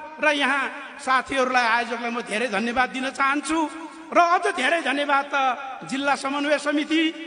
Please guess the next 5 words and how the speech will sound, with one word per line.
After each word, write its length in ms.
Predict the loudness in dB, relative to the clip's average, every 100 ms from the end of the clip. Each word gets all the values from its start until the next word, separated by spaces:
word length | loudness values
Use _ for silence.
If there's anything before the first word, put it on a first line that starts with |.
| -10 -4
हाम्रो 220 | -2 0 0
प्रदेश 320 | 0 0 0
सांसदज्यू, 640 | 0 -2 0 0 0 0 2 0 -4 -12 -6 4
पालिकाका 560 | 4 4 2 0 0
प्रमुखज्यूहरू 800 | -2 0 -2 -2 -4 2 2 2